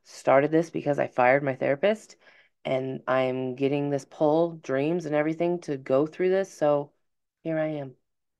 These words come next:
<clears throat> So I also ordered and have almost read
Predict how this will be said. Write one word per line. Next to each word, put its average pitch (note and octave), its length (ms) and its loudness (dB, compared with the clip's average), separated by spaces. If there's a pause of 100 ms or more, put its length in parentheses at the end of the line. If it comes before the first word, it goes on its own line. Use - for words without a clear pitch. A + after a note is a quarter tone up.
(3000)
<clears throat> G#3 640 0 (1160)
So F3+ 400 6 (340)
I E3+ 680 6
also F#3+ 680 2
ordered A3 600 -2 (1040)
and E3+ 520 -4
have D#3+ 220 -6
almost F3+ 480 4
read C#3 520 4